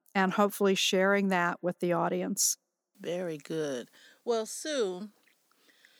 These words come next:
Speaker 2: as you know, I am a self-proclaimed happy and proud sassy sixties milestone diva.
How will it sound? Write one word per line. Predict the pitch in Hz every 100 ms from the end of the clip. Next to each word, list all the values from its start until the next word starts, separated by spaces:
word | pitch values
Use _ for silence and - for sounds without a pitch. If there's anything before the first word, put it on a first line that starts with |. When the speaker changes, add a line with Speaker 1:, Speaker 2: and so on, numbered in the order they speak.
| - - _
Speaker 2:
as | 208 220 196
you | 285 330
know, | 233 170 165 262 302 _ - _ -
I | 180
am | 190 165
a | 156
self-proclaimed | - - 170 151 - - 226 - 247 202 190 202 240 294 - -
happy | 247 196 - 220 247 196
and | 180 -
proud | - 202 170 165 151 143 147 160 190 _
sassy | - - 151 151 - 165
sixties | 151 - 277 - - 180 160 202 311 - - _ _ -
milestone | 160 147 139 - 160 151 147
diva. | 190 240 135 -